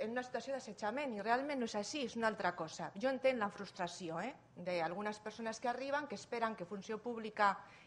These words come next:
i aquesta comissió pugui resol-, resoldre els seus problemes, i després veuen que no és així. Però és que la, la Comissió d'Investigació de Funció Pública té un, un objectiu molt clar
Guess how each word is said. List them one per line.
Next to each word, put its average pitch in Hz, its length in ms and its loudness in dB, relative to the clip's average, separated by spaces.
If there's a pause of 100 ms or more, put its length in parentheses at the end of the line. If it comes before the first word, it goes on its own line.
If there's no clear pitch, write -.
i 185 40 2
aquesta 190 320 2
comissió 208 640 0 (480)
pugui 226 220 0
resol-, 226 480 2
resoldre 208 420 2
els 180 160 0
seus 202 160 -4
problemes, 233 720 0 (880)
i 214 120 -6
després 208 340 -2
veuen 233 220 4
que 190 120 0
no 170 60 -2
és 165 100 -6
així. 170 300 -4 (400)
Però 208 120 2
és 220 80 -6
que 262 140 -2
la, 226 220 4
la 180 260 6
Comissió 202 560 2
d'Investigació 254 560 0
de 233 100 -2
Funció 226 280 -6
Pública 254 420 -2
té 233 220 2
un, 247 240 0 (680)
un 240 140 2
objectiu 247 480 4
molt 185 240 2
clar 247 240 8